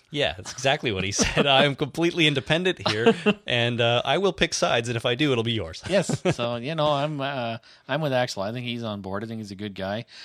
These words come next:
Speaker 2: And I don't think he's gonna play the same character he did in the comic book because he said something about, uh, uh, "I like"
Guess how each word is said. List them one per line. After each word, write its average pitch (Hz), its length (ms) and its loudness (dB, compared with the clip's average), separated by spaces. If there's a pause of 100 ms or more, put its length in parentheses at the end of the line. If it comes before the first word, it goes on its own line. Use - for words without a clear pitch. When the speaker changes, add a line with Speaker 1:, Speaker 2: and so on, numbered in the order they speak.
(160)
Speaker 2:
And 110 120 -4
I 107 80 0
don't 135 180 2
think 170 140 -2
he's 160 100 -2
gonna 156 180 2
play 156 200 0
the 123 80 -4
same 127 240 -2
character 120 400 -2
he 110 40 -4
did 107 160 -4
in 104 60 -8
the 98 80 -8
comic 123 380 -4
book 92 180 -8
because 101 360 -10
he 110 120 -10
said 104 200 -10
something 107 280 -8
about, 98 420 -8
uh, 95 300 -6 (720)
uh, 92 480 -6
"I 113 180 -4
like" 113 400 -2